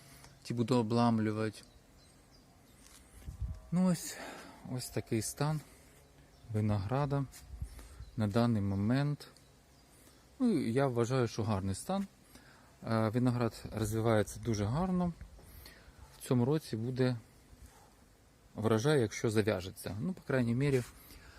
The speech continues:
е, грони є. А, от, до речі, Байконур теж вже почав цвісти. На цьому все. Бризкайте. Хто на Київщині, теж дивіться на свій, свій виноград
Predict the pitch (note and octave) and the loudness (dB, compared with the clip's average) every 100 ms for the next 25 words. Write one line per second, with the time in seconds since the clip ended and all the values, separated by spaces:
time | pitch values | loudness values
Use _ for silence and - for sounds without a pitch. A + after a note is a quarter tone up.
0 | - - - G#2+ G#2+ G#2+ - - A2+ G2+ | -20 -14 -4 -2 0 0 -4 -8 -8 -4
1 | B2+ C#3 B2+ A#2 - - G#2 G2 F#2 - | 0 2 2 0 -4 -12 -4 -4 -4 -4
2 | C#3 C#3+ C3 A2+ A2+ B2+ - A2 - - | 0 0 0 2 2 2 0 -2 -4 -20
3 | - - - - G#2+ G#2+ G#2+ G#2+ G2 - | -20 -20 -20 -6 -2 0 0 -2 -4 -6
4 | F#2+ - - - - - - - - - | -6 -6 -12 -18 -20 -20 -20 -20 -20 -18
5 | - - G#2 A2 A2+ - G#2 F#2+ - - | -18 -12 -10 -8 -8 -6 -6 -8 -12 -16
6 | - - - - - - - - - F#2+ | -18 -20 -20 -20 -20 -20 -18 -12 -10 -10
7 | - - G2+ F#2+ - - - - - - | -10 -8 -8 -8 -12 -18 -10 -10 -10 -18
8 | - - - - - - - - - - | -18 -12 -4 -4 -4 -8 -16 -14 -10 -6
9 | - - - D3+ - F3 D#3 C#3 - - | -4 0 2 2 2 4 6 4 2 -4
10 | - E3 G#3+ - - - - - - - | 2 2 2 -4 -10 -12 -12 -14 -14 -14
11 | - - - - - G#2+ B2+ C#3+ - E3 | -12 -12 -12 -10 -6 4 4 4 2 4
12 | - - - C3+ B2+ C#3 C3 E3 - - | 4 4 4 4 6 6 6 4 0 0
13 | E3 - B2 A#2 - A#2 A2+ A#2+ - A2+ | 2 2 2 2 -2 0 2 2 -2 -2
14 | A2 - G#2 G2+ G#2+ - - A2+ G#2+ G2+ | -2 -2 0 0 0 -2 -4 0 2 2
15 | G#2+ A2 D#3+ G#3+ | 2 2 0 -2